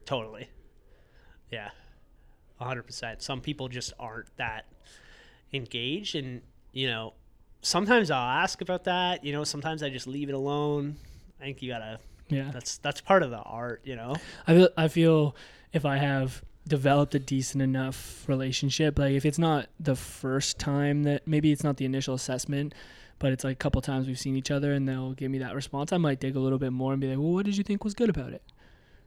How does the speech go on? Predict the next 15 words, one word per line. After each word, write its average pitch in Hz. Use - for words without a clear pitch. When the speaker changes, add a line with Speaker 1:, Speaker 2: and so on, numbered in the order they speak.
Speaker 2:
You 139
know, 139
and 151
try 139
to 151
get 160
a 160
little 160
bit 160
more. 165
But 147
sometimes 190
people 139
don't 131
have 127